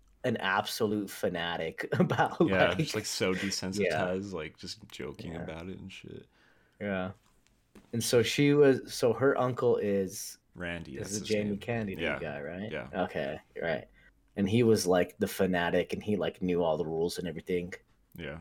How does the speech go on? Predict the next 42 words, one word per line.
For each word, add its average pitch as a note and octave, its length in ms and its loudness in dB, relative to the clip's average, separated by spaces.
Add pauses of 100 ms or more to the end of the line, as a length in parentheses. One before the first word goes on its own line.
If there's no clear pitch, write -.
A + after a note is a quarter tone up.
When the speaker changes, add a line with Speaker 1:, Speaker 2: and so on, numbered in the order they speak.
(140)
Speaker 1:
But C3+ 120 6
it - 20 10
was C3 180 8
kind D#3+ 240 4
of C#3+ 80 6
interesting C#3 460 4
how B2 140 4
they, A#2 120 6
like, G#2+ 220 2
kind A#2 180 -2
of G#2 80 -6
flipped - 300 -4
that A#2+ 120 4
on A2+ 140 2
his G2 140 -4
head A2 160 0
when G2 280 -2 (440)
the G#2 80 -8
person A#2+ 500 0
who A2 220 0
was G2 400 -2 (220)
actually A2+ 580 0
the G2 120 -6
fanatic F2+ 580 -6
was F#2+ 120 -10
sort G#2+ 260 -4
of G#2 100 -8
kind G#2 260 -4
of E2 100 -6
Dewey E2 380 -2
because - 300 -6
he F2+ 100 -6
knew, F#2 540 2 (600)
he D3 120 0
called D#3 320 6
it D3+ 100 4
from B2+ 120 0
the B2 100 4
beginning. A2 440 4
He D3 120 4
was D3 220 8
like, C3 240 6